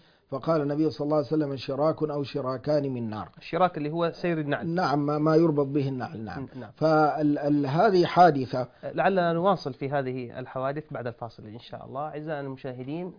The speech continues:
Speaker 2: ابقوا معنا، بعد فاصل قصير نواصل في حوادث الاعتداء على المال العام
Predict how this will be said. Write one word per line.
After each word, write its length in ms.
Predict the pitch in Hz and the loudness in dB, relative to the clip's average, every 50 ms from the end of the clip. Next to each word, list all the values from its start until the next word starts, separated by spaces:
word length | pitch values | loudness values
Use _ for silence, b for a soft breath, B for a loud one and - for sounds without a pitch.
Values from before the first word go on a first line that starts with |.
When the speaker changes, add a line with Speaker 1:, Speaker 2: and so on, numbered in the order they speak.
| - - | -18 -18
Speaker 2:
ابقوا 280 | - - - 143 135 | -18 -12 -10 -10 -8
معنا، 300 | 131 127 117 131 156 165 | -8 -8 -8 -6 -8 -6
بعد 220 | 170 160 156 147 151 | -4 -4 -4 -4 -4
فاصل 420 | 151 - 156 156 - 135 123 123 - | -2 -2 -4 -4 -4 -10 -14 -12 -14
قصير 380 | 131 120 - - 160 175 190 - b b b b b b b - | -16 -14 -10 -10 -10 -10 -10 -12 b b b b b b b -4
نواصل 580 | 143 151 185 202 175 - - 139 123 117 107 - _ _ _ _ _ _ | 0 2 4 4 2 2 -4 -6 -6 -6 -8 -10 _ _ _ _ _ _
في 160 | _ 135 135 | _ -8 -6
حوادث 520 | 135 - 135 139 147 143 139 139 135 - - | -2 0 0 0 0 0 -2 -6 -10 -10 -10
الاعتداء 600 | 143 139 - - 135 131 - 147 139 143 139 135 | -10 -8 -8 -8 -10 -8 -8 -6 -4 -4 -2 -2
على 220 | 120 120 127 131 | -2 -4 -4 -6
المال 320 | 127 127 139 151 151 143 143 | -6 -6 -4 -4 -4 -4 -4
العام 560 | 139 135 - 135 143 135 139 139 127 113 | -6 -8 -8 -10 -10 -6 -4 -4 -4 -4